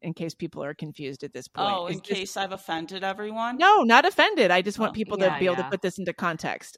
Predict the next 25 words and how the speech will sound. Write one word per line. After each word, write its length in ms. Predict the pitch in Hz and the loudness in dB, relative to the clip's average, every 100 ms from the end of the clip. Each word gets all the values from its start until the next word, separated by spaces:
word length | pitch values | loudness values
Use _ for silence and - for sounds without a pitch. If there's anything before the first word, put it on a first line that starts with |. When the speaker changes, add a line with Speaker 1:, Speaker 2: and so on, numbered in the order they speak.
| - | -2
Speaker 1:
Um, 360 | 170 156 151 - | 0 0 -6 -14
so 240 | - 185 175 | -2 -2 0
Speaker 2:
Oh. 60 | |
Speaker 1:
you, 340 | 196 190 190 - | -2 -2 -2 -2
and 140 | 196 | -2
Speaker 2:
Oh, 20 | 190 | -2
Speaker 1:
do 80 | |
you 220 | 220 269 285 | 0 0 0
Speaker 2:
yeah. 60 | - | 0
Speaker 1:
actually 300 | 233 220 254 | 0 0 -4
specialize 840 | 214 - 196 196 247 226 226 233 220 | -4 -4 -2 0 -2 0 2 0 -4
in 300 | - 185 185 - _ _ - | -6 -6 -8 -12 _ _ -2
coaching 500 | 196 196 233 220 - | 0 0 -4 -4 -8
women 420 | 208 220 233 233 | -6 -4 -4 -4
who 180 | 233 247 | -2 0
are 240 | 233 226 - | 0 0 -2
on 160 | 226 | -4
the 220 | 226 240 226 | -4 -6 -6
spectrum? 580 | - 226 226 262 285 285 _ _ _ _ _ _ _ - _ _ | -8 -8 -6 -8 -8 -12 _ _ _ _ _ _ _ -20 _ _
Speaker 2:
Hey, 220 | - 285 | -4 0
you 180 | 269 240 | 0 0
know 200 | 214 220 | 0 0
what? 420 | 208 185 196 269 - _ _ _ _ _ _ - | 0 0 2 0 -6 _ _ _ _ _ _ 0
I, 400 | 220 220 220 - | 2 2 0 -4
um, 480 | 214 202 180 151 175 | 0 0 0 -8 -14